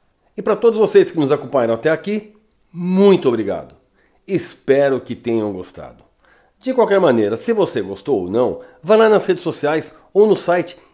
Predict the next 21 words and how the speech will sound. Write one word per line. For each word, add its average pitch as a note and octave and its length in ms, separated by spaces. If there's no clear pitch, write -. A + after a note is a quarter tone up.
e D#3+ 100
deixe D#3+ 500
o C3+ 40
seu - 360
comentário. F#2+ 640
Faça - 560
a G#2+ 40
sua G2 220
crítica. - 640
E C3+ 140
não A2 380
deixe A#2 420
de F#2+ 80
seguir G2+ 260
o G2 40
Viver F2+ 260
Sem F2 120
Preconceitos F#2 600
também D#3+ 540
no F3+ 60
Instagram. B2+ 560